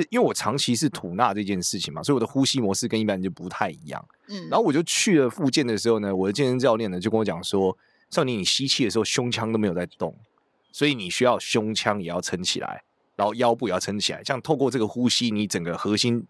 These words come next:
Speaker 1: 都吸起来，那你透过正确的呼吸，你就会比较有力量，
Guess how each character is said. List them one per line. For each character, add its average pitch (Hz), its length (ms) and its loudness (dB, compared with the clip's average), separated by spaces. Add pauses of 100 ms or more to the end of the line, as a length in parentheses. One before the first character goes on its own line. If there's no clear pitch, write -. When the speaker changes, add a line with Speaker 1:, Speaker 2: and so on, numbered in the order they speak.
(100)
Speaker 1:
都 113 180 0
吸 - 340 0
起 101 200 0
来， - 180 -12 (380)
那 139 100 0
你 104 100 -4
透 123 140 0
过 117 220 2
正 147 160 0
确 120 120 -2
的 101 80 0
呼 107 200 -6
吸， 95 260 -2
你 87 160 -8
就 107 140 2
会 95 260 0 (300)
比 107 80 -8
较 107 160 2
有 90 60 -4
力 95 180 -6
量， 85 240 -2